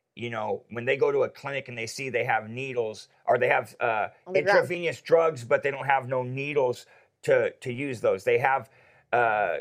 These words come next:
Speaker 1: sterilization equipment, but no electricity. They have dentists doing surgery on people. I mean, we've been in
Speaker 2: Yep.
Speaker 1: some places, you know, it causes them to have a deeper appreciation for what they have here.
Speaker 2: Mm-hmm.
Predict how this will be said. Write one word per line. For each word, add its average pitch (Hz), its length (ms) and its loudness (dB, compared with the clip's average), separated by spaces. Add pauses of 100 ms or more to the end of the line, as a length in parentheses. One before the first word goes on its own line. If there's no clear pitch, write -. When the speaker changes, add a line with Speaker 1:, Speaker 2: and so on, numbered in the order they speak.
Speaker 1:
sterilization 156 1040 2
equipment, 151 520 0
but 123 200 0
no 135 120 0
electricity. 127 800 -2
They 117 200 2
have 127 320 0
dentists 165 420 0
doing 147 260 -4
surgery 170 540 2
on 135 160 -2
people. 151 180 -6
I 139 60 -4
mean, 151 140 0
we've 214 120 -2
been 214 120 2
in 202 80 0
Speaker 2:
Yep. 285 80 2
Speaker 1:
some 143 140 -2
places, 160 520 0 (480)
you 156 140 -2
know, 143 260 2 (300)
it 156 200 0
causes 170 420 0
them 170 160 0
to 151 40 -4
have 147 160 -2
a 131 60 -2
deeper 139 400 -8
appreciation 120 840 -8 (100)
for 110 260 -2
what 104 400 -2
they 98 200 0
have 104 480 -2
here. 123 720 -6
Speaker 2:
Mm-hmm. 202 180 -14